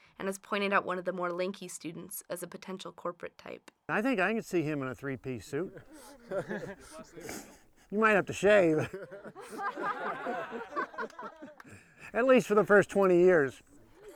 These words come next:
Speaker 2: You know, when you get rich enough, they don't care.
Speaker 1: Then one of the students asked Joe how to go about land conservation without the wealth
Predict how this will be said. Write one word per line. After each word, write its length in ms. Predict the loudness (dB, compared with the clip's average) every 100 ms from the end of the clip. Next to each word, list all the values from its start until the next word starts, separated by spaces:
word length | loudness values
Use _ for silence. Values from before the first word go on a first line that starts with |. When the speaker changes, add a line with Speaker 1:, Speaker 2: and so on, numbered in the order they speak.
| -4
Speaker 2:
You 80 | 2
know, 120 | 6
when 120 | 8
you 80 | 8
get 140 | 6 8
rich 240 | 8 6
enough, 220 | 4 4
they 100 | 4
don't 180 | 2 2
care. 280 | 2 2 2 -4 -18 _ -14 -12 -12 -16 -12 -12 -12 -12 -12 -14 -20 _ -20 -20 -20 -20 _ _ _ _ _ -4
Speaker 1:
Then 180 | -2
one 140 | 2 0
of 80 | 0
the 80 |
students 360 | -4 -4 -4 -2
asked 300 | -2 -2 -2
Joe 280 | 0 0 -2
how 180 | -4 -4
to 80 |
go 140 | 0 0
about 280 | 2 0 0
land 220 | -6 -6
conservation 800 | -8 -8 -8 -8 -8 -6 -8 -8
without 300 | -8 -6 -4
the 80 | -6
wealth 400 | -2 -2 -2 -10